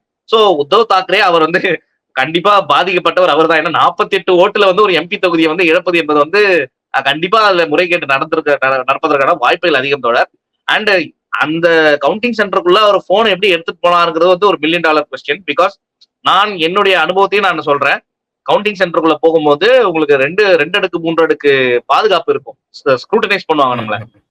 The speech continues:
Speaker 1: ஃபர்ஸ்ட் வந்து
Speaker 2: ம்.
Speaker 1: போலீஸ்காரங்க வந்து நம்மள வந்து ஃபுல்லா செக் பண்ணிடுவாங்க. கை வச்சு கூச்ச-, நீங்க கூச்சப்படுற அளவுக்கு உங்களை செக் பண்ணிடுவாங்க, தோழர்.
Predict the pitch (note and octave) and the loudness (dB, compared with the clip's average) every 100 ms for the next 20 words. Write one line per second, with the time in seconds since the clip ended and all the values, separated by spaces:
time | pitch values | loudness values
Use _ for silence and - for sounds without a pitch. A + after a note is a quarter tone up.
0 | _ D#3+ - G#3 F3 F#3+ A3 F#3+ D3 - | _ -4 0 0 0 0 2 2 0 0
1 | D#3+ G3 - E3+ D#3+ D3+ D3 G3 F3+ D3 | 0 0 0 0 0 0 0 2 2 0
2 | B2+ C3+ C#3+ C#3+ G3+ G3 E3 F#3+ A3+ A3+ | -2 -2 -2 0 -2 -4 -4 -2 0 0
3 | F#3+ - F#3+ F#3 D#3+ C#3+ D#3 F#3 D#3+ F#3+ | -2 -6 -2 -2 0 -2 0 0 -2 -2
4 | A3 - _ _ - A3 - A3 D#3+ E3 | -2 -4 _ _ -2 -2 0 -2 0 -4
5 | D3+ A#3 B3+ A3 F#3+ F3 A3+ A#3 F#3+ E3+ | -4 -4 -2 0 0 2 2 2 2 0
6 | D#3+ - F#3+ D#3 C#3 B2 A#2+ | -2 -4 -2 0 0 0 -2